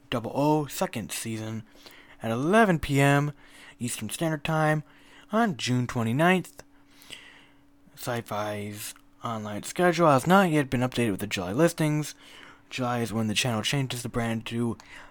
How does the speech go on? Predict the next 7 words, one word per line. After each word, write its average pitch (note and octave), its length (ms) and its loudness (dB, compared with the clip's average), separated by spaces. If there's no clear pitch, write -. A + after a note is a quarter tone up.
Sci-Fi. G#2+ 1500 -2
That's - 160 -8
S - 300 0
Y A#2 340 0
F C3 300 0
Y. G#2 420 -8
Um, A2+ 680 -2